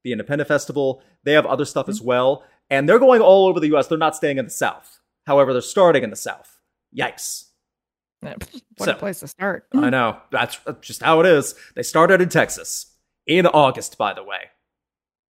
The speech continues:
Speaker 1: Woof. And they had a pyro show, too. Woof. So,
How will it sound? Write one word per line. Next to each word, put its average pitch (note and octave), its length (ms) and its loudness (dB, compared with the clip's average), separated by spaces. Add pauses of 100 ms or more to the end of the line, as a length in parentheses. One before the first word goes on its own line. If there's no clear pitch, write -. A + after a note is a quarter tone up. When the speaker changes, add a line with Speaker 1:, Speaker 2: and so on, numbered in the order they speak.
(280)
Speaker 1:
Woof. - 560 -10 (1080)
And C3 100 -8
they D3 40 2
had C3 100 4
a F#2 40 -8
pyro A#2+ 480 0
show, G2+ 240 -10
too. A2 380 -8 (120)
Woof. A#2+ 540 -10 (1040)
So, A2+ 300 -6